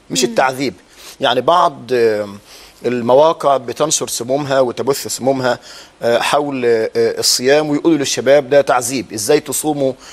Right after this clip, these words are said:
Speaker 1: وقت طويل وتعطشوا؟ إيه الحكمة من كده؟ إيه، إيه؟" ونسي هؤلاء، وده اللي بقوله لشبابنا عشان يردوا عليهم، بأنه هذه العبادات ليست للتعذيب ولكنها للتهذيب.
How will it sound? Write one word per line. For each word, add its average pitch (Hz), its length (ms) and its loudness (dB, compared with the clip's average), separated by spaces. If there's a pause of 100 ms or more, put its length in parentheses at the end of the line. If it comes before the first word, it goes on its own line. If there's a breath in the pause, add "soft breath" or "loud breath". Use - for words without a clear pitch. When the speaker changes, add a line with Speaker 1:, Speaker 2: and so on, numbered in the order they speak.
(180 loud breath)
Speaker 1:
وقت 139 240 2
طويل 147 420 0
وتعطشوا؟ 143 680 0
إيه 147 140 0
الحكمة 139 380 -4
من 120 140 -2
كده؟ 151 300 2
إيه، 156 300 2
إيه؟" 160 200 2 (340 loud breath)
ونسي 139 480 0
هؤلاء، 131 540 0 (180)
وده 117 300 -2
اللي 139 140 2
بقوله 143 200 2
لشبابنا 143 400 0
عشان 127 240 -4
يردوا 127 340 0
عليهم، 151 460 0
بأنه 151 460 -2 (340 loud breath)
هذه 170 420 0
العبادات 131 540 0
ليست 151 340 -4
للتعذيب 120 640 -2
ولكنها 127 560 0
للتهذيب. 127 600 -2